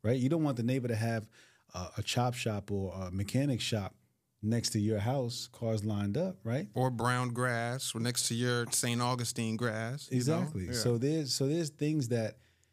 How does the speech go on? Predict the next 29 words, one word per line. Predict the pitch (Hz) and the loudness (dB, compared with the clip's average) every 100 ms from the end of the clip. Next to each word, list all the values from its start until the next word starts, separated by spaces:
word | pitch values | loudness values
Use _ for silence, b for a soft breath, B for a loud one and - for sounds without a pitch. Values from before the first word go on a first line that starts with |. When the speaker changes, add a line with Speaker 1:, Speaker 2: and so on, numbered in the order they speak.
| b b _ - _ _ 120 | b b _ -20 _ _ 0
Speaker 1:
that | 110 92 | 0 2
benefit | 120 143 160 120 98 | 2 4 2 -2 -2
you | 104 | -4
from | 98 92 | -4 -6
paying | 104 98 | -2 -2
the | 92 87 | -2 -4
H | - | -8
O | 90 | -8
A, | 90 | -4
so | - | 0
that | 107 | 0
when | 107 117 | 2 2
you | 147 | 0
come | - 143 131 | 0 2 4
back | 139 127 | 0 0
next | 117 107 - | -2 -2 -2
year, | 147 131 | -2 0
you | 113 | 0
know | 135 123 | 2 2
that | 104 | 0
the | |
property's | - 120 110 107 104 | 0 -2 0 -2 -2
in | 101 | 0
a | |
nice | 95 95 98 - | -2 -4 -4 -4
condition. | 92 104 160 - 123 - - | -4 -2 -4 -8 -14 -14 -6
Speaker 2:
Mm-hmm. | 113 107 101 123 | -4 -2 -6 -4
Speaker 1:
You | 98 | -2
know, | 110 104 | 0 -2